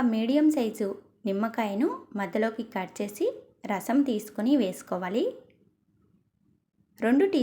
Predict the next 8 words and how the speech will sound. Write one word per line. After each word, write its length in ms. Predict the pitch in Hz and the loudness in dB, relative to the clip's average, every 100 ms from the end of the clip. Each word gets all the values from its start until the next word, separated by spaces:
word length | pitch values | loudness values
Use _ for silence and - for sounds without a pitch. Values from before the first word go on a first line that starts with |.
| 233 | 0
స్పూన్లు 420 | - 202 196 196 214 - - _ _ _ _ - | -2 -4 -2 -4 -6 -10 -16 _ _ _ _ -4
చికెన్ 380 | 240 240 302 294 | 0 4 6 4
మసాలా 400 | 226 - 208 240 240 | 2 -2 0 0 -2
వేసుకొని 480 | 202 - - 202 403 605 - - 170 202 | -4 -8 -4 0 0 -2 -10 -14 -2 2
బాగా 300 | 190 190 220 220 | 2 2 -2 -2
కలుపుకోవాలి. 760 | 190 180 - 185 180 185 294 523 - _ _ _ _ _ _ _ _ - | -4 -4 -2 -2 -2 -2 -2 -4 -12 _ _ _ _ _ _ _ _ -8
ఇప్పుడు 300 | 285 294 277 480 - - _ _ _ - | -4 0 2 0 -4 -16 _ _ _ -2
ఉప్పు 300 | 269 269 | -2 2